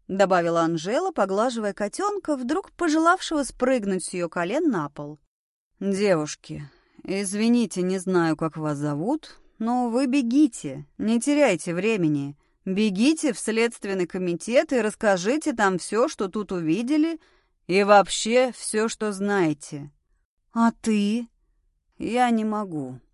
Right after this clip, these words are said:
Во-первых, чисто физически не могу. Они меня уже собирались куда-то отвезти и вкололи мне какую-то дрянь. Я вырубился, но что-то у них там сорвалось. Я только-только пришел в себя.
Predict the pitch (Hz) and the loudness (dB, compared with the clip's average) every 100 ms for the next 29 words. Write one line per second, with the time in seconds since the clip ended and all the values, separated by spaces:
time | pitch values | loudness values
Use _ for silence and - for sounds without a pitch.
0 | _ _ _ _ - 185 196 190 226 220 | _ _ _ _ -6 4 4 6 2 2
1 | 214 - - 214 - 202 220 202 240 233 | 0 -4 -10 -8 -8 -6 -4 -2 -2 -2
2 | 160 - 147 156 151 147 143 135 _ _ | -8 -4 -2 0 -2 -4 -8 -12 _ _
3 | _ - 185 208 226 220 220 214 208 208 | _ -4 0 4 4 2 2 0 -2 -4
4 | - 214 220 220 185 170 - 180 175 165 | -4 0 4 4 4 0 -6 -2 0 0
5 | 165 160 180 165 - 254 277 180 - - | -4 -4 -6 -6 -6 -2 0 -2 -2 0
6 | 185 208 240 202 185 175 185 180 190 175 | 2 2 0 0 -2 -2 -4 -6 -6 -6
7 | 185 175 170 156 143 139 - _ _ _ | -6 -4 -2 -2 -4 -6 -12 _ _ _
8 | _ - 208 202 175 196 302 285 226 208 | _ -6 2 4 4 2 2 2 -2 -4
9 | - 196 175 165 - - 202 214 208 247 | -8 -10 -10 -10 -14 -8 -4 -4 -2 0
10 | 240 226 208 190 - 196 185 208 202 202 | 0 0 -4 -4 -4 -4 -4 -6 -2 -2
11 | 185 160 147 - - _ _ _ _ _ | 0 -4 -8 -12 -20 _ _ _ _ _
12 | _ - 202 185 208 226 262 254 240 196 | _ -2 -2 0 0 0 0 -4 -4 -2
13 | 202 220 240 208 180 185 180 - 190 156 | -4 -4 -8 -10 -10 -8 -10 -12 -12 -8
14 | 139 131 | -8 -10